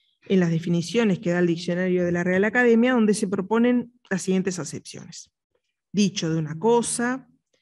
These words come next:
que no siendo privativamente de nadie pertenece o se extiende a varios, corriente, recibido y admitido de todos o de la mayor parte,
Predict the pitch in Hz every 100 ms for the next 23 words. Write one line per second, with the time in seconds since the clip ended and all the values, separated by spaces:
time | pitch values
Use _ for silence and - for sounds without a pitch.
0 | _ _ _ _ - 214 247 240 262 247
1 | 220 185 180 175 175 208 190 190 185 175
2 | 180 196 185 185 170 165 175 196 190 170
3 | - 160 160 - 180 165 160 220 240 240
4 | 226 233 233 - - _ - _ _ _
5 | _ 190 196 247 262 254 240 240 196 175
6 | 190 190 226 214 185 170 175 190 214 175
7 | 170 - 254 269 247 240 247 240 - -
8 | 185 175 170 165 - 185 165 240 247 226
9 | 220 233 233 247